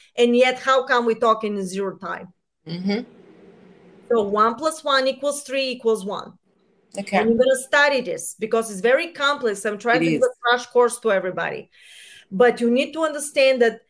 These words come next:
Speaker 1: that molecule, when it's reprinting for itself, is also fluctuates by choices. You have choices. When it reprints, you may go here, you may go there, and you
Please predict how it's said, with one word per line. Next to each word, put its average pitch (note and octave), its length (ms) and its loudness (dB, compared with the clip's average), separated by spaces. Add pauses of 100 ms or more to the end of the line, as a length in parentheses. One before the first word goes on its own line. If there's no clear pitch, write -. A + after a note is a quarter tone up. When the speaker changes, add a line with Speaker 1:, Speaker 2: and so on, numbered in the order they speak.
(300)
Speaker 1:
that B3+ 500 0
molecule, D4 840 -2 (440)
when B3+ 360 4
it's C#4+ 200 -6
reprinting C#4 600 0
for C4 200 4
itself, G#3 600 0
is A3+ 200 0
also C#4 420 0
fluctuates C4 1040 -2 (360)
by A#3+ 220 2
choices. D4 840 -4
You A3 180 -6
have B3+ 260 0
choices. C#4+ 640 -2 (180)
When A#3 200 4
it B3 200 4
reprints, D4 680 0 (260)
you B3+ 180 2
may C#4 220 4
go B3+ 200 4
here, D4 240 -2
you C4+ 160 0
may A#3+ 180 2
go A3+ 200 2
there, C#4 300 4
and A#3+ 220 2
you A#3 100 0